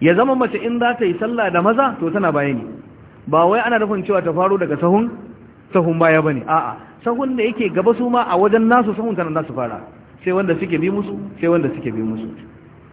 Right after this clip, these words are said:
Haka kuma, a, kamar yadda ake fara sahu a saitin liman, haka su ma idan sun zo ta saitin liman za su fara. Domin nan ma akwai wasu,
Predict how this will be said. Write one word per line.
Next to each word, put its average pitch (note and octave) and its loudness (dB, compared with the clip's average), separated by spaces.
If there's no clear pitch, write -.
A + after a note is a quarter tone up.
Haka D#3+ 0
kuma, E3+ 2
a, A#2+ 0
kamar D3 -4
yadda F3 -4
ake D#3+ -6
fara E3 -2
sahu F3 -2
a C#3+ -4
saitin F#3 0
liman, G#3+ -2
haka G3+ 0
su G#3 -2
ma G#3 2
idan E3+ 0
sun F#3 -4
zo F#3 -2
ta F#3+ -6
saitin G3+ -4
liman D3+ -2
za C#3 -2
su C3 -8
fara. G#2+ -6
Domin D3+ 0
nan F3 0
ma E3 2
akwai E3 -2
wasu, F3 -4